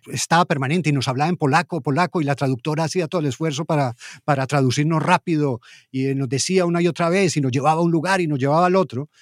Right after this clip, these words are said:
y de un momento a otro nos dice, "Venga, vengan con nosotros, venga conmigo, los voy a llevar a otra barricada". Y entonces me monto y listo, vamos a la otra barricada. Yo, yo creía que ya tenía la barricada, pero me daba un poco de pena decirle que no. Y cuando pasamos dos, tres, cuatro barricadas,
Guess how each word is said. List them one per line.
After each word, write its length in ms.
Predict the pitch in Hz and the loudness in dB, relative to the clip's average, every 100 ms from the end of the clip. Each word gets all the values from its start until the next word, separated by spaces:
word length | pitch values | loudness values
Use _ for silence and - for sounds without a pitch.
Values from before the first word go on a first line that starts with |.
| _ - | _ -6
y 60 | |
de 40 | 139 | -2
un 80 | 165 | 0
momento 240 | 185 190 | 0 0
a 20 | |
otro 160 | 180 185 | 0 0
nos 100 | 180 | -2
dice, 220 | 185 170 | -2 -2
"Venga, 320 | 120 220 185 139 | 0 0 0 -4
vengan 300 | 147 190 214 | -2 -2 -2
con 140 | 214 | -4
nosotros, 500 | 151 220 - 98 - _ _ _ _ | -2 -2 -6 -8 -20 _ _ _ _
venga 200 | 175 214 | 0 2
conmigo, 400 | 214 226 202 95 _ _ _ | 2 0 -2 -4 _ _ _
los 100 | 147 | -2
voy 140 | 139 202 | 2 4
a 20 | |
llevar 240 | 196 185 | 4 4
a 40 | 196 | 2
otra 120 | 208 | 2
barricada". 520 | 196 131 151 147 - _ _ _ _ _ - | 0 0 -2 -4 -4 _ _ _ _ _ -10
Y 80 | 123 | -6
entonces 380 | 107 131 165 165 | -2 0 0 0
me 120 | 131 | 2
monto 560 | 139 165 - 190 233 | 2 2 0 -2 -2
y 140 | 220 110 | -4 -4
listo, 320 | 98 196 202 | -2 0 0
vamos 180 | 139 165 | -2 -4
a 40 | |
la 60 | 160 | -4
otra 140 | 160 | 0
barricada. 540 | 185 156 139 208 101 - _ _ 127 | 0 0 0 0 0 -8 _ _ -12
Yo, 180 | 110 123 | -10 -6
yo 140 | 143 | -6
creía 280 | - 156 160 | -4 0 0
que 120 | 131 | 2
ya 80 | 120 | 0
tenía 220 | 151 156 | 2 2
la 100 | 160 | 4
barricada, 440 | 139 120 - 147 165 | 2 0 -2 -2 0
pero 160 | 143 | 0
me 80 | 120 | 0
daba 200 | 127 135 | -2 -4
un 360 | 143 - - - | -6 -14 -10 -4
poco 200 | 135 170 | 0 0
de 100 | 123 | 2
pena 220 | 147 156 | 0 2
decirle 280 | 131 143 147 | 2 2 2
que 60 | |
no. 220 | 156 151 _ _ _ | 2 0 _ _ _
Y 100 | 135 | -8
cuando 260 | 143 131 120 | -2 0 0
pasamos 380 | 120 127 151 | 0 2 2
dos, 380 | 131 156 160 - | 4 2 2 -4
tres, 360 | - 151 156 147 | -2 0 0 -4
cuatro 400 | - 156 160 180 | 0 2 4 4
barricadas, 800 | 170 143 123 123 135 190 - | 4 2 0 -2 -2 -6 -10